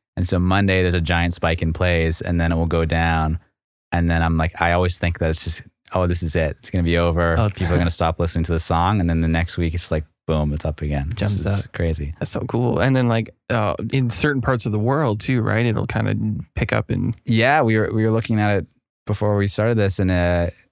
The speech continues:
Speaker 1: I, I don't know, that's all over the world. Germany, Austria, Australia, Brazil,
Speaker 2: Yeah.
Speaker 1: Japan, uh, weirdly picked it up. It was, I was on a Japan playlist, uh,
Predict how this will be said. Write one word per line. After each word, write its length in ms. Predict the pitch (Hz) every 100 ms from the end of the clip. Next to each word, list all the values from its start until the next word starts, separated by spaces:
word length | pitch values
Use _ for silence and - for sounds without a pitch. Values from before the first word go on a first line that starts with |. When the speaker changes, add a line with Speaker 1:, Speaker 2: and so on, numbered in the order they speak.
| _ _ _ _
Speaker 1:
I, 160 | - - -
I 40 |
don't 80 | 101
know, 160 | 120 104
that's 240 | - - -
all 140 | 92 113
over 140 | 90
the 40 | 80
world. 200 | 78 -
Germany, 560 | 90 92 92 87 87
Austria, 680 | 82 85 - - 82 82 80
Australia, 760 | 80 - 80 80 80 80 80 80
Brazil, 680 | - 76 76 78 78 78 82 -
Speaker 2:
Yeah. 220 | 180 - - _ -
Speaker 1:
Japan, 720 | - 78 78 80 80 82 - - _ -
uh, 160 | 85 85
weirdly 240 | 82 82 82
picked 180 | 87 85
it 60 |
up. 100 | 82
It 20 |
was, 80 | 90
I 160 | 92 95
was 100 | 101
on 80 | 98
a 40 |
Japan 480 | 87 80 - 85 87
playlist, 480 | 82 80 82 78 - -
uh, 280 | 80 76